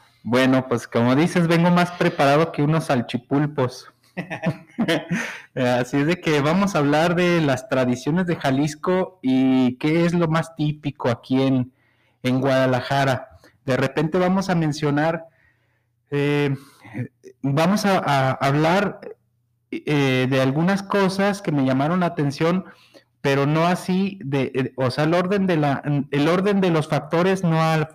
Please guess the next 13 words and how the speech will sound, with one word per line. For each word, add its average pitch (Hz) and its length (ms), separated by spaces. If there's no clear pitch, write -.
altera 156 760
la 131 140
importancia 127 920
de 160 180
ellos. 170 380
Por 139 180
ejemplo, 170 800
eh, 131 260
hay 147 180
tradiciones 175 460
gastronómicas, 160 1400
hay 139 320
tradiciones, 147 720